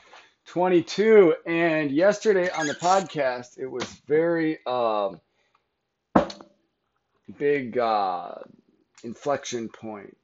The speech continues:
uh, breakthrough moment, pivot, pivotal moment in my life. Felt like what God was, was speaking to me through the word there in, uh, Deuteronomy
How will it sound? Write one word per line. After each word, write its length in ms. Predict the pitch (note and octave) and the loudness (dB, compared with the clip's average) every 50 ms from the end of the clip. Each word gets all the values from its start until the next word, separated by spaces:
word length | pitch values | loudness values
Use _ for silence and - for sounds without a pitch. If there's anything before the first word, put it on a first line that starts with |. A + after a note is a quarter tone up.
| - - | -20 -16
uh, 220 | G2 G2 F2+ F2 | -14 -14 -14 -14
breakthrough 680 | E2+ E2+ G#2+ A#2+ B2+ C3 B2+ - - - B2 B2+ B2 A#2 | -12 -4 0 0 0 0 -2 -6 -10 -6 -4 -2 -2 -2
moment, 560 | A2+ A#2 A#2+ A#2+ A#2 A2+ G#2 G2 F#2 - - _ _ | -2 -2 -2 -2 -4 -4 -6 -8 -10 -12 -16 _ _
pivot, 480 | - B2+ B2+ A2+ A#2 A#2+ - - _ _ _ _ _ _ _ _ _ _ _ _ _ _ _ _ _ | -6 -4 -4 -4 -4 -6 -8 -10 _ _ _ _ _ _ _ _ _ _ _ _ _ _ _ _ _
pivotal 300 | - D3+ D#3 C#3+ C#3+ C#3 | 0 2 2 4 4 4
moment 680 | B2+ B2+ B2+ B2 A#2+ A#2 A2 G2+ F#2+ - _ - - _ _ _ _ _ _ _ _ _ _ - | 4 4 2 0 0 -2 -4 -6 -8 -12 _ -20 -20 _ _ _ _ _ _ _ _ _ _ -10
in 120 | B2 B2 A#2 | -8 -6 -4
my 120 | A2+ G#2+ | -2 -2
life. 380 | G#2 A2 A#2 B2+ C3+ C3 A2+ - | 0 2 4 4 4 4 2 -2
Felt 280 | - - - A2 A2 | -8 -6 -4 -2 -2
like 180 | - A2 - - | -2 -4 -6 -8
what 200 | G#2+ - - A2 | -10 -12 -8 -4
God 260 | A2+ A2 G#2+ A2 G2+ | -2 -2 0 -2 -2
was, 240 | G2+ G2 F#2 - - - _ _ _ - | -6 -10 -12 -14 -18 -20 _ _ _ -14
was 160 | - G2 - | -12 -12 -12
speaking 380 | - - B2 B2 - - A2 F#2+ | -8 -6 -6 -4 -4 -4 -8 -8
to 140 | - - | -8 -10
me 60 | F#2+ F#2 | -10 -10
through 280 | - - B2+ B2+ B2 | -8 -6 -4 -2 -2
the 80 | A2+ G#2+ | 0 4
word 380 | G#2 C#3 D#3 E3 C#3+ A2+ - - - - - - - - - | 8 10 12 12 12 10 6 -2 -12 -20 -20 -20 -20 -18 -8
there 280 | - C3 C3+ C3 B2 B2 | -2 2 2 4 2 2
in, 340 | - - C3 B2 A#2+ A#2 | 0 -4 -4 -4 -2 0
uh, 360 | A2+ A2 G#2 G2+ F2+ E2 D#2 D2 D#2 - - _ _ _ _ | 2 2 4 4 2 0 -2 -6 -12 -20 -20 _ _ _ _
Deuteronomy 640 | - C3+ C3 B2+ C3 C3 C3 C3 C3 A#2 A2+ G2+ | 2 4 6 6 8 6 6 4 2 0 -2 -6